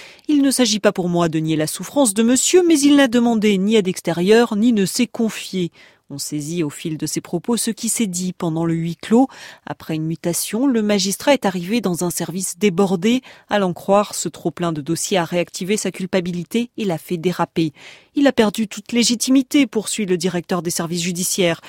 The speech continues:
Une fois l'affaire connue, certains justiciables ont évoqué sa situation pour contester une décision. »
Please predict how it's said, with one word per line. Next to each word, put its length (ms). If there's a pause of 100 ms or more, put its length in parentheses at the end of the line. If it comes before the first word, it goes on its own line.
(240)
Une 120
fois 160
l'affaire 260
connue, 300
certains 340
justiciables 580
ont 80
évoqué 400
sa 140
situation 500
pour 200
contester 480
une 140
décision. » 640